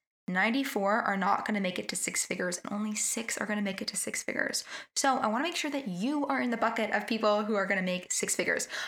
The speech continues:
I want you to, like, raise your hand wherever you are right now, or, like,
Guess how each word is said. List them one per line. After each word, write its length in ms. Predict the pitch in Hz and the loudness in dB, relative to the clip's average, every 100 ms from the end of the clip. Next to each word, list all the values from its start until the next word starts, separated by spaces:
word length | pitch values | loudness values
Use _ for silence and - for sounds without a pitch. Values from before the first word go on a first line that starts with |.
| - | -2
I 40 | |
want 140 | 220 247 | 2 2
you 60 | |
to, 80 | 262 | 2
like, 200 | 254 220 | 2 4
raise 200 | 214 220 | 4 4
your 80 | 233 | 2
hand 340 | 202 185 202 - - - | 2 2 0 -4 -8 0
wherever 240 | 190 190 | 2 2
you 100 | 208 | 4
are 160 | 202 196 | 4 4
right 140 | 190 | 2
now, 300 | 190 180 180 | 2 2 2
or, 80 | 185 | 4
like, 320 | 180 180 190 | 4 4 0